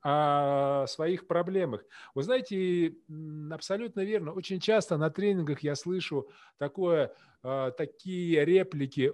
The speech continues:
от продавцов: «Я пришел со встречи, а он ничего мне не говорит. Значит, ему ничего не надо». <laughs> Да нет.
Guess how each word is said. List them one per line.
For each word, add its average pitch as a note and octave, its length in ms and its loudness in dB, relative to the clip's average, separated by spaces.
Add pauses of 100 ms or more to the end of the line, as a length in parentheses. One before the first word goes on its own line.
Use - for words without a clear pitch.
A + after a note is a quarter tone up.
от D3 360 0 (180)
продавцов: D3 640 -2 (340)
«Я G3 320 6 (240)
пришел F#3+ 640 6
со F3 220 4
встречи, A3+ 840 0
а E3+ 160 6
он G3+ 300 6
ничего F3+ 480 0
мне F3 220 2
не E3+ 140 2
говорит. D#3+ 640 2
Значит, F3+ 320 2
ему E3+ 180 0
ничего F3 440 -2
не E3 160 -2
надо». A2 500 -4
<laughs> - 40 -12
Да C#3+ 300 -4
нет. G3+ 600 -6